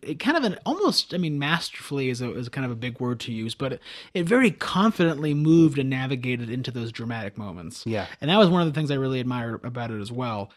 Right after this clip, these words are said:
Speaker 1: is that it kind of ping-ponged very effortlessly back and forth between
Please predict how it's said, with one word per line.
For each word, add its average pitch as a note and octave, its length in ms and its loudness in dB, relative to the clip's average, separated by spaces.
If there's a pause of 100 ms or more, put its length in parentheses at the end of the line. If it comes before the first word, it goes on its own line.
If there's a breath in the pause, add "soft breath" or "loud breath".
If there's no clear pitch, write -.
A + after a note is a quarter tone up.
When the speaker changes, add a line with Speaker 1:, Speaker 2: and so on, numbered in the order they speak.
(220 soft breath)
Speaker 1:
is A#2+ 160 -4
that B2 120 -2
it A2 140 -4
kind C#3+ 160 -4
of - 140 -10
ping-ponged B2+ 680 0
very B2 240 -6
effortlessly B2 640 -6
back B2 260 -6
and A2 140 -10
forth A#2+ 280 -6
between A#2+ 460 -6